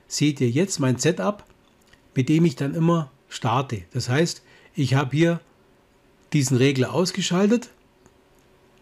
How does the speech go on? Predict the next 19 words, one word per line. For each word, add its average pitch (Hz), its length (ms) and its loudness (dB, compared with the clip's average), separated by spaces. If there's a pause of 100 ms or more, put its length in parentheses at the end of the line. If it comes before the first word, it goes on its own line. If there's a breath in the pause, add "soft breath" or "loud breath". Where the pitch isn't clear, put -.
(760)
also 113 240 -4 (100)
beziehungsweise 120 560 0
diesen 113 280 -4
Slider 127 340 0
hier 151 180 0
ausgeschaltet, 156 560 -2
der 127 160 2
ist, 120 200 -4
wenn 123 120 2
ich 120 140 0
hier 123 140 -2
das - 100 -6
Weiß 135 260 0
habe, 135 200 -6
ist 120 140 -8
er, 117 120 -6
ist 127 140 -6
er 147 80 -4
raus. 165 400 0